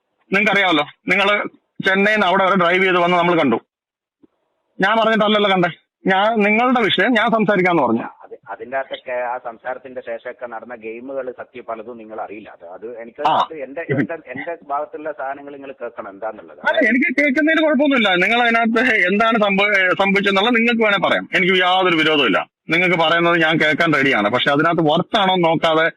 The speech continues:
Speaker 1: ഞാൻ എന്തിനാ നിങ്ങളുടെ അടുത്ത് കഴിഞ്ഞ ആളെ നമ്മൾ തമ്മിൽ പിരിഞ്ഞറിയാമല്ലോ. എന്റെ മോതിരം ഇപ്പോഴും ചളുങ്ങിയിരിക്കുക. നിങ്ങളെ അടിക്കേണ്ട അടി ഞാൻ ടേബിളിൽ അടിച്ചതാ ഇപ്പോഴും ചളുങ്ങിയിരിക്കുക. സത്യസന്ധമായി പറഞ്ഞാൽ എനിക്ക് അത്രയ്ക്ക് ഫ്രസ്ട്രേഷൻ ഉണ്ടായിരുന്നു.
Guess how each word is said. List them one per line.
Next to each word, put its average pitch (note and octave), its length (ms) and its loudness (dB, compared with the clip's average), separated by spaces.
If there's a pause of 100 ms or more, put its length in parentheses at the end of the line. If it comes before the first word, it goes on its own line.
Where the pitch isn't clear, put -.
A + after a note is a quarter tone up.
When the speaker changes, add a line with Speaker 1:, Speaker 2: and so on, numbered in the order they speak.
(280)
Speaker 1:
ഞാൻ D#3+ 280 2
എന്തിനാ D#3+ 200 2
നിങ്ങളുടെ D#3 300 2
അടുത്ത് - 420 -2
കഴിഞ്ഞ G#3 160 2
ആളെ F#3+ 140 2
നമ്മൾ F3+ 180 2
തമ്മിൽ F3 360 2
പിരിഞ്ഞറിയാമല്ലോ. D#3 720 2 (1000)
എന്റെ G3+ 140 2
മോതിരം G3+ 300 2
ഇപ്പോഴും F#3 220 2
ചളുങ്ങിയിരിക്കുക. D#3 460 2
നിങ്ങളെ D#3+ 240 2 (220)
അടിക്കേണ്ട F#3 500 2
അടി E3 160 2
ഞാൻ E3 240 2
ടേബിളിൽ E3 360 2
അടിച്ചതാ D3+ 280 2
ഇപ്പോഴും D#3+ 280 0
ചളുങ്ങിയിരിക്കുക. C3 500 0 (120)
സത്യസന്ധമായി B2+ 580 0
പറഞ്ഞാൽ - 200 -2 (1300)
എനിക്ക് F#3 160 2
അത്രയ്ക്ക് A3+ 440 0
ഫ്രസ്ട്രേഷൻ E3+ 480 0
ഉണ്ടായിരുന്നു. G2 440 -2